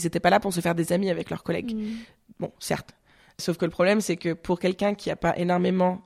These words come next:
Speaker 1: de personnes à Madrid, parce que j'avais mes amis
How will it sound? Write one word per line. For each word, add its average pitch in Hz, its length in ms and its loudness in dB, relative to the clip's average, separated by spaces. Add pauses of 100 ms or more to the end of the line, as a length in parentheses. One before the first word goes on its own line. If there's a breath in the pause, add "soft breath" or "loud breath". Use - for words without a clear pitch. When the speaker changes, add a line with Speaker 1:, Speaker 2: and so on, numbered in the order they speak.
Speaker 1:
de 175 100 -8
personnes 175 680 -2
à 180 80 -4
Madrid, 185 440 -2 (300 loud breath)
parce - 100 -12
que 190 100 8
j'avais 180 280 8
mes 175 180 4
amis 175 320 2